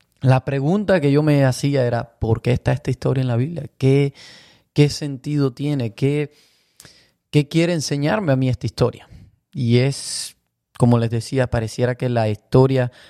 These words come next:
hace zoom in, se acerca a ver los detalles y termina, el libro de Ruth termina con este versículo. "Estos son las generaciones de Fares. Fares engendró a Jarón,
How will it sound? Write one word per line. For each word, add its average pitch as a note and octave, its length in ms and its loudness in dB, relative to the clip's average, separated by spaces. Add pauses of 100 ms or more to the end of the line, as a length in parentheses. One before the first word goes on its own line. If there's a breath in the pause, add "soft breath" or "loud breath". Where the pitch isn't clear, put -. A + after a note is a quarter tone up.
(100)
hace B2 500 -4 (220)
zoom E3 320 2
in, D#3 340 -6 (120)
se - 120 -8
acerca D#3+ 600 0
a - 20 0
ver C3 180 -2
los C#3 200 -2
detalles B2+ 640 -4 (420 loud breath)
y D3 320 0
termina, D#3 800 2 (180)
el C#3 160 6
libro F3+ 320 4
de D#3 80 6
Ruth D#3 240 0
termina D#3+ 480 2
con C3+ 220 0
este D3 180 -2
versículo. C3 540 2 (1080 soft breath)
"Estos F3 260 2
son G3 240 0
las F3+ 140 0
generaciones D3 560 0
de B2 80 -6
Fares. B2+ 400 -2
Fares B2+ 340 0
engendró A#2+ 420 0
a A2+ 60 4
Jarón, C3 560 -2